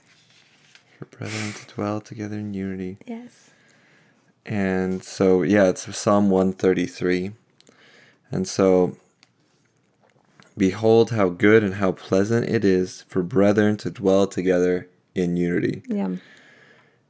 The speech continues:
Speaker 1: It is like the precious oil upon the head, running down the beard, the beard of Aaron, running down the edge of his garments. It is like the dew of Hermon descending upon the mountains of Zion.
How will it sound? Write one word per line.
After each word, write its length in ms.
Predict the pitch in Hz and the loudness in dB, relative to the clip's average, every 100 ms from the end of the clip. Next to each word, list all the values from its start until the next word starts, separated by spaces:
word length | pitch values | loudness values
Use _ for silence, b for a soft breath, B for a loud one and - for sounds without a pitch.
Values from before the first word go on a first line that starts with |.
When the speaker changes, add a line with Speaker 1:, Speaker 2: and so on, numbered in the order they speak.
| _ | _
Speaker 1:
It 120 | - | 0
is 160 | 101 95 | 0 2
like 220 | 98 95 | 2 0
the 80 | - | -4
precious 580 | - 110 107 - 110 - 101 | -2 -2 -2 -4 -6 -4 0
oil 340 | 98 95 92 | 4 6 4
upon 280 | 90 - 90 | 0 -4 -4
the 60 | 92 | -4
head, 540 | - 98 98 98 123 - _ _ b b b b b b b | -2 2 4 2 -2 -16 _ _ b b b b b b b
running 340 | - 95 113 120 | 0 2 4 4
down 220 | 110 107 | 4 4
the 80 | 101 | 2
beard, 520 | 92 95 92 92 - - | 4 6 6 4 0 -12
the 140 | - 92 | -6 -6
beard 340 | 92 98 104 | 2 4 4
of 120 | 107 - | 2 0
Aaron, 440 | 92 92 90 90 87 - | 0 2 2 0 -4 -8
running 340 | - 104 104 | -2 2 2
down 200 | 104 101 | 4 2
the 120 | 95 - | 2 2
edge 180 | 104 | 2
of 80 | 107 | 4
his 160 | 104 98 | 4 2
garments. 680 | - 92 90 92 90 - - | 2 2 2 0 -2 -10 -10
It 80 | 95 | -6
is 100 | 92 | 0
like 200 | 95 92 | 0 0
the 80 | 92 | -2
dew 440 | 92 101 104 107 - | 4 6 8 6 0
of 120 | - | -6
Hermon 520 | - 92 98 101 101 101 b b b | -2 0 2 2 2 -2 b b b
descending 560 | 92 - 104 107 104 | -8 -2 2 4 2
upon 300 | 101 - 98 | 0 0 0
the 100 | 95 | 0
mountains 800 | 90 95 101 101 110 104 101 - _ b b _ | 0 2 2 0 -2 -2 -4 -12 _ b b _
of 280 | 95 95 92 | -2 -2 -4
Zion. 540 | - 95 98 98 98 | 0 2 4 4 0